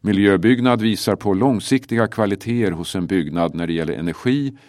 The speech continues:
inomhusmiljö och byggnadsmaterial. Dessutom kommer det att byggas med solpaneler på taken. Det är jättebra att bygget kommer igång nu när Gällivare ska expandera. Det är glädjande för Gällivares utveckling och det känns bra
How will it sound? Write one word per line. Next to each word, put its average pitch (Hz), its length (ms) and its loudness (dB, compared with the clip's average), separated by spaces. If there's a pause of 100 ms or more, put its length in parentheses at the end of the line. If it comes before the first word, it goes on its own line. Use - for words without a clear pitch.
inomhusmiljö 104 1040 0
och - 260 -8
byggnadsmaterial. 80 1160 -4 (600)
Dessutom 123 400 -2
kommer 120 200 2
det 104 80 4
att 98 60 2
byggas 95 400 -2
med 95 140 -4
solpaneler 95 880 -2
på 90 120 -8
taken. 71 640 -8 (1040)
Det - 80 -6
är 78 200 -4
jättebra 127 480 0
att - 120 -8
bygget 82 320 -2
kommer 85 240 -4
igång 76 340 -4
nu 73 200 -4
när 78 120 -4
Gällivare 76 600 -4
ska - 160 -8
expandera. 71 760 -6 (280)
Det 92 100 -2
är 92 40 0
glädjande 117 640 2
för 104 120 -4
Gällivares 87 600 0
utveckling 90 600 -4
och 87 60 -2
det 95 100 0
känns 120 260 -2
bra 104 440 2